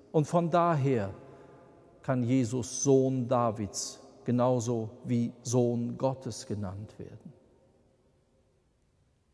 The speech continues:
Gott findet sein Zuhause,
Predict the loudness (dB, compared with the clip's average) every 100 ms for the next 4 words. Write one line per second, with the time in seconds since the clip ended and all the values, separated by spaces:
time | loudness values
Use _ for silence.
0 | _ _ _ _ _ 2 4 4 0 -14
1 | 0 2 4 6 4 4 2 2 2 0
2 | 2 2 2 0 0 0 -4